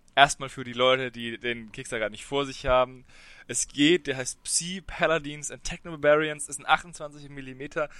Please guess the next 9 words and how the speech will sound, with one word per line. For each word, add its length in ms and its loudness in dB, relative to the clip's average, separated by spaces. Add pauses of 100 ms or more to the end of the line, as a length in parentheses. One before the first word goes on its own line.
(220)
Miniaturenmaßstab. 1000 -6 (840)
Ähm, 760 2 (300)
und 200 -8
da 120 0
geht's 360 -4
um 300 -8
eine 300 -6
Reihe 360 0
von 600 -6